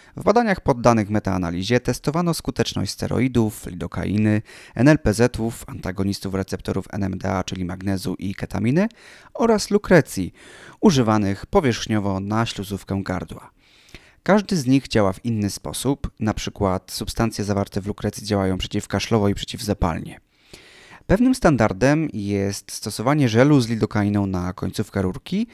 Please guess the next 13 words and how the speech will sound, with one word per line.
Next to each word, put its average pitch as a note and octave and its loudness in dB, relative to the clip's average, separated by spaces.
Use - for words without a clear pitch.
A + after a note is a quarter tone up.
głównie A3+ 2
jako A#2 0
działanie F#2+ -2
poślizgowe. - -6
Metaanalizie G#2 0
poddano G2 -4
łącznie F#2 -4
sześćdziesiąt C3+ -2
dwa G#2+ -2
artykuły G2+ -2
z F#2 -8
badań F#2+ 0
randomizowanych, F#2 -2